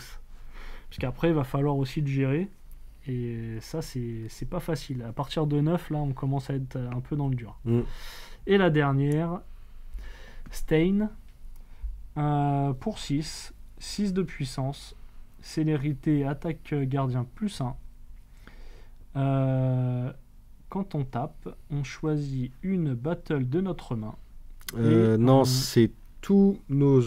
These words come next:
Speaker 2: autres battlers dans notre main.
Speaker 1: Ah, c'est tous.
Speaker 2: Ouais.
Speaker 1: Non, c'est encore plus fort.
Speaker 2: On
Speaker 1: Et
Speaker 2: leur
Speaker 1: il gagne moins un de coup.
Speaker 2: Ouais,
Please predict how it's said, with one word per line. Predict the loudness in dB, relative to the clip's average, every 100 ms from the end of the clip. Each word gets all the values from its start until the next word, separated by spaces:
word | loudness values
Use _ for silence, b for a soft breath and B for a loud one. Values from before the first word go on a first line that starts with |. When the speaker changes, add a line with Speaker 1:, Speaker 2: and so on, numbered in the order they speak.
| 6
Speaker 2:
autres | 4 4 2 2
battlers | 6 4 4 4 4 4
dans | 6 6
notre | 6 2 2
main. | 2 0 -8 b b b b -16 -18 -16 -8
Speaker 1:
Ah, | -6
c'est | -2 -4
tous. | 0 -2 -2 -2
Speaker 2:
Ouais. | 4 6 6
Speaker 1:
Non, |
c'est | 0 -6
encore | -6 -6
plus | -6
fort. | -4 -2 -2 4
Speaker 2:
On | 10 10
Speaker 1:
Et |
Speaker 2:
leur | 10
Speaker 1:
il |
gagne | 8 4
moins | 4 4 4 4
un |
de | 2
coup. | 0 -4 -6 0
Speaker 2:
Ouais, | 2 2